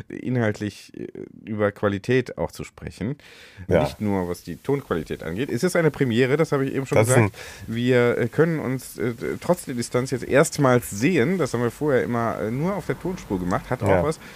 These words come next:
Speaker 1: Jetzt können wir uns aber sehen und ich, äh, halte hier in die Kamera ein,
Speaker 2: Radler.
Speaker 1: eine Bierdose,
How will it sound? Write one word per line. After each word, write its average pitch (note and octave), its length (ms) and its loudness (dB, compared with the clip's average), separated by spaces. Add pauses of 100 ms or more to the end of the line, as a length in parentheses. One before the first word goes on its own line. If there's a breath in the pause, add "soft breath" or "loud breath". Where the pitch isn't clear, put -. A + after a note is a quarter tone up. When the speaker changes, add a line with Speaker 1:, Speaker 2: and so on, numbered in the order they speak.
(320 loud breath)
Speaker 1:
Jetzt G2+ 440 -4
können C3+ 160 0
wir C#3 100 -2
uns A#2 160 -6
aber A2+ 320 -2
sehen G2+ 540 0 (320 loud breath)
und C3 160 0
ich, - 320 -12
äh, D2+ 220 0
halte C3 440 2
hier A#2+ 220 -2
in G#2+ 60 -4
die A2+ 120 -6
Kamera B2+ 520 -2
ein, A2 380 -2 (120)
Speaker 2:
Radler. A#2+ 340 2
Speaker 1:
eine G#2+ 120 0
Bierdose, D3 760 0